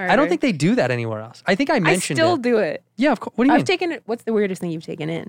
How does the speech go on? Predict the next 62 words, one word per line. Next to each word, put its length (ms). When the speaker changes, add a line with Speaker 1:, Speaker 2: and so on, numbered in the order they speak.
Speaker 1:
Into 180
a 20
movie 200
theater? 220
Speaker 2:
Mm-hmm. 260
Speaker 1:
It's 100
not 180
weird, 300
but 140
I, 160
me 240
and 100
this 120
girl 120
Sarah 300
in 80
college 300
snuck 220
in 120
forties 560
Speaker 2:
Oh, 80
Speaker 1:
in, 80
Speaker 2:
yeah, 120
that's 100
Speaker 1:
in 60
a 20
Speaker 2:
good. 80
Speaker 1:
bag, 300
and 80
that 80
was 120
fun. 440
It 40
was 80
just, 200
it 60
was 160
absurd 500
to 60
have 100
a 60
forty 420
Speaker 2:
Yeah. 240
Speaker 1:
in 80
a 20
movie 200
theater 180
'cause 120
it's 100
so 440
cumbersome. 600
Speaker 2:
Yeah, 180
it 60
is 160
huge. 540
Speaker 1:
It's 140
not 200
a 40
cool 180
Speaker 2:
And 60
Speaker 1:
thing 80
Speaker 2:
you're 60